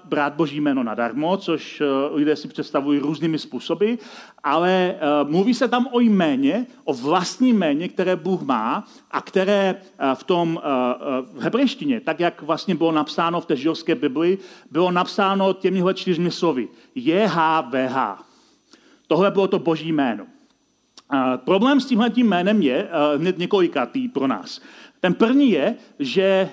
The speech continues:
eh, Židé nepoužívají samohlásky, tak my vlastně nevíme do dnešního dne, jak to správně četli. My nevíme, jestli to četli, eh, jako Jahve, Jehova, nebo úplně nějak jinak. My to prostě nevíme. My nevíme, jak to četli, protože někdy,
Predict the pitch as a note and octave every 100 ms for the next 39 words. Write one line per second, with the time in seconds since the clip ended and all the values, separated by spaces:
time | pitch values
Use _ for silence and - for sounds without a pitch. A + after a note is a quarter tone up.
0 | - C#3+ C#3 C3+ C3+ C3 A#3 G3+ G3 A3+
1 | G3+ G#3+ G#3+ G#3 A3 F#3 A#2+ - F#3+ F#3+
2 | E3 G3+ G#3+ - C4 G3+ E3 E3 F3 E3+
3 | D#3 E3 - G3 F3+ D3 C#3+ C#3 D3 -
4 | - D#3 D3 E3 - D#3+ G#2+ - _ _
5 | _ _ _ - - D#3+ E3+ G3+ F#3+ F3+
6 | G3 F#3+ F3+ - D3+ A#2 - _ _ -
7 | A#2+ A#2+ C#3 - B2 C3+ D3+ D3 C3 C#3
8 | D#3+ D3 C#3 C#3+ C#3+ G#3 C4 - D4+ C#4+
9 | C4+ C#4 C#4+ C#4+ - - F3 G3+ G#3+ G#3+
10 | A#3+ A3+ A3 G3+ G2+ - E3 F#3 F#3+ A3
11 | G#3+ G#3 G#3 F#3 - A3+ F#3+ F3+ G#3+ -
12 | - F#3+ G3 F#3 G3+ C#4 G#3+ G#3 G3+